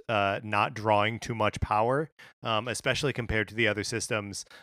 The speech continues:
um, that, like, you know, a, a PlayStation three draws a lot of power and, you know, you have to turn it off 'cause otherwise it's gonna keep drawing, like, way too much electricity. Um, whereas, and he goes out of his way to mention this in, in this presentation,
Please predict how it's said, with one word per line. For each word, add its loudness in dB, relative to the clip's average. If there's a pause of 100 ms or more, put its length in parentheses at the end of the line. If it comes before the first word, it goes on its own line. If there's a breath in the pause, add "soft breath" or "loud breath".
(140 loud breath)
um, -2
that, 0
like, -2
you -8
know, -2
a, 0
a 0
PlayStation -2
three 0
draws 2
a -4
lot 2
of -2
power 4 (320 loud breath)
and, 0
you -6
know, 0
you -2
have 4
to -2
turn -2
it 2
off 2
'cause -6
otherwise -2
it's -6
gonna -6
keep -10
drawing, 0
like, -6
way 2
too -6
much -2
electricity. -2 (380 loud breath)
Um, 2
whereas, 2
and 0
he 2
goes 2
out 6
of 0
his -2
way 4
to 0
mention -2
this -2
in, -4
in -6
this 0
presentation, -2